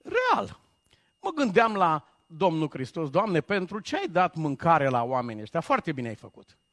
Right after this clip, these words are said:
Ai dat mâncare la cinci mii de oameni, dar după aceea o căruță de fărămituri și de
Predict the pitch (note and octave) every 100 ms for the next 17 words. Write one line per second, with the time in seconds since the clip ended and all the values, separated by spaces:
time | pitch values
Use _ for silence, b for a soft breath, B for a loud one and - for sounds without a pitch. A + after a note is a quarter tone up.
0 | _ C3+ C#3+ C#3 C3 D3+ B2 A2+ - B2+
1 | C3 A#2 G#2 G2+ A#2+ E3 F#3 G#3+ A#3+ G#3+
2 | - C4+ F#3+ C3+ D3 G#3+ b b A3+ C4
3 | C#4+ D4+ B3+ A3 G#3 D#4+ F#3+ F3 E3+ F#3+
4 | D3 G#2+ b b b b - F#3 G3+